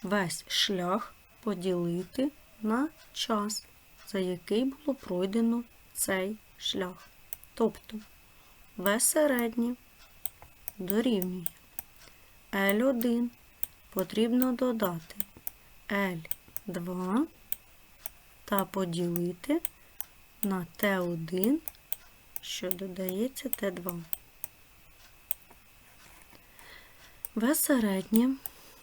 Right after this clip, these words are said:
буде дорівнювати п'ятдесят,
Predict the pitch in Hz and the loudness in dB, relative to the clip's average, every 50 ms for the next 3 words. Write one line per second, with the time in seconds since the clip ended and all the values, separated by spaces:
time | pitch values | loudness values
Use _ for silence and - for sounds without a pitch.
0 | - - - 214 202 170 185 196 214 214 262 269 262 262 - - - - - - | -20 -8 -4 -4 -2 -2 0 0 2 4 4 4 4 2 0 -8 -16 -10 -6 -4
1 | 202 220 220 208 196 175 170 175 180 180 175 175 175 170 - - 208 202 196 - | 0 2 2 4 2 2 0 0 0 0 0 0 -2 -8 -10 -10 -10 -8 -8 -10
2 | - - - - - - - - - - - - - - - - - - - - | -12 -14 -18 -20 -20 -20 -20 -20 -20 -20 -20 -20 -20 -16 -16 -16 -16 -18 -20 -20
3 | - - - - - - - - - - - - - - - - - - - - | -20 -20 -18 -18 -18 -18 -18 -16 -16 -16 -16 -14 -12 -12 -12 -12 -14 -20 -18 -8
4 | - 214 247 262 240 247 190 - - - - 180 180 190 208 | -4 -2 0 2 2 2 2 2 0 -4 -4 -4 -4 -6 -8